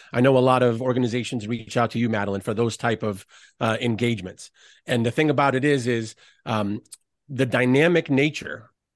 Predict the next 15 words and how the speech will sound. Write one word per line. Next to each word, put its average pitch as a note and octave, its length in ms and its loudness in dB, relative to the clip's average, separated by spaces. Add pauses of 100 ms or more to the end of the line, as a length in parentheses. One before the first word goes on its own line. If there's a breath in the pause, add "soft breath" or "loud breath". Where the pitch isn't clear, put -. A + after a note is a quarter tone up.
(260)
of B2 240 0
talent C3 320 2
intelligence, A#2 720 -4 (880)
this D3 240 0
is C3 80 -2
going C#3 260 2 (220)
to C#3 220 -4
rapidly C3 720 -2
change D3+ 420 0
and A#2+ 140 -2
evolve A2+ 600 0
as B2 320 -2
you B2+ 80 -6
use A2+ 400 -2
it. - 180 -18